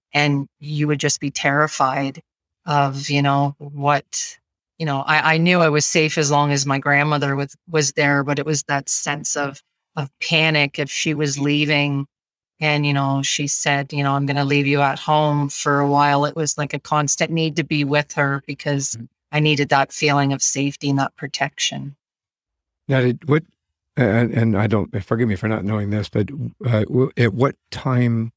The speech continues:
Speaker 2: at what age do you start school in Canada?
Speaker 1: Um, I started school at five.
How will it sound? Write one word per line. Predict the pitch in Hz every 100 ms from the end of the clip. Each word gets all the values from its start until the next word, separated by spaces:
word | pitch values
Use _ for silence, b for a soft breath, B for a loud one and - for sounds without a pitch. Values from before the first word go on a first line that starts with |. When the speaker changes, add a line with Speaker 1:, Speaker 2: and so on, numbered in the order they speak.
| _ -
Speaker 2:
at | 120
what | 139 143 -
age | 117 120 101
do | 104
you | 107 101 95
start | - 87 -
school | - 110 98
in | - 104 95
Canada? | 117 104 107 117 - _ _ _ _ _ _ _ _ _ _ _ _ _ _ _ _
Speaker 1:
Um, | 190 190 190 185 190
I | 208 214 208 190 185 _ -
started | - - 190 190 202 185
school | - 208 202
at | 190 -
five. | - 160 170 214 254